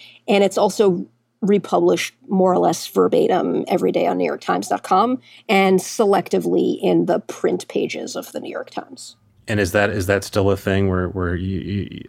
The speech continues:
Speaker 2: all, all forms of media are equal, but getting in the print edition is still the thing that is the best and is what you're supposed to Instagram?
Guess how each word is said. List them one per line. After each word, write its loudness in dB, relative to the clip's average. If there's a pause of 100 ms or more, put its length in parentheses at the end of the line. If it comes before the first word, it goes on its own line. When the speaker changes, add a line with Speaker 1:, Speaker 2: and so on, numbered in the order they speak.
Speaker 2:
all, 2
all 4
forms 4
of 2
media 4
are 0
equal, 2
but -2
getting 2
in 2
the 0
print -2
edition -2
is -4
still -6
the -4
thing -6
that -4
is -6
the -4
best -4
and -8
is -10
what -8
you're -10
supposed -10
to -10
Instagram? -6